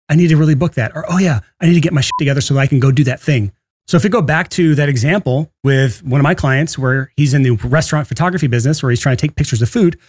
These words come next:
what sort of nurture can he do? If they sign up for a lead magnet around taking better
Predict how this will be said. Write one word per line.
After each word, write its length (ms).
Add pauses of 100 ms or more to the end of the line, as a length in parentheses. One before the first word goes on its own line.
(200)
what 160
sort 180
of 140 (140)
nurture 420
can 180
he 180
do? 360 (160)
If 100
they 160
sign 240
up 120
for 120
a 60
lead 180
magnet 240
around 300
taking 260
better 340